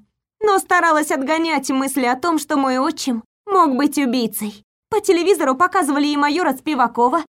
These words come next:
который рассказывал о ходе расследования, ведь для такого маленького города убийство молодой девушки было довольно значимым событием. Я уже начала забывать о том, что Сергей работает в полиции, а наши отношения переходили на новый уровень –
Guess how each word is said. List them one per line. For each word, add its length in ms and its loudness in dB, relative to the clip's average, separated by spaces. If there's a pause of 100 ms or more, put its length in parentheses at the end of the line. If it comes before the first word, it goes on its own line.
(280)
который 420 0
рассказывал 540 0
о 80 4
ходе 280 -2
расследования, 720 0 (460)
ведь 240 4
для 180 0
такого 380 0
маленького 540 0
города 480 0 (480)
убийство 560 2
молодой 400 0
девушки 600 -4 (380)
было 300 2
довольно 400 0
значимым 500 -2
событием. 760 -2 (400)
Я 180 4
уже 160 2
начала 380 0
забывать 520 2
о 100 2
том, 180 -2
что 220 -2
Сергей 400 -2
работает 500 -2
в 80 -18
полиции, 680 0 (420)
а 120 4
наши 280 0
отношения 720 0
переходили 680 0
на 180 0
новый 360 0
уровень – 540 0